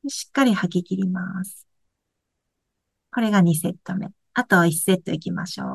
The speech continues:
う。左から吸って、で、吸い切ったら、えー、左を閉じ、右を開けて、右から吐きます。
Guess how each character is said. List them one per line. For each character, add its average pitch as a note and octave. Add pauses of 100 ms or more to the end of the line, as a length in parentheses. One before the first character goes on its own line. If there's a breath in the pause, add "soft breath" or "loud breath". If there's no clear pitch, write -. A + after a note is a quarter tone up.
(120)
う。 -
左 G3
か F3
ら E3
吸 D#3
っ - (380)
て、 G#3 (3000)
で、 C4+
吸 -
い C4
切 B3+
っ - (120)
た E4+
ら、 D4+ (140)
え F3+
ー、 F3+
左 A3
を G#3
閉 G3+
じ、 E3+
右 F#3
を G#3
開 G3
け F#3
て、 C#4
右 F3
か C4+
ら C#4
吐 E3
き -
ま F#3
す。 -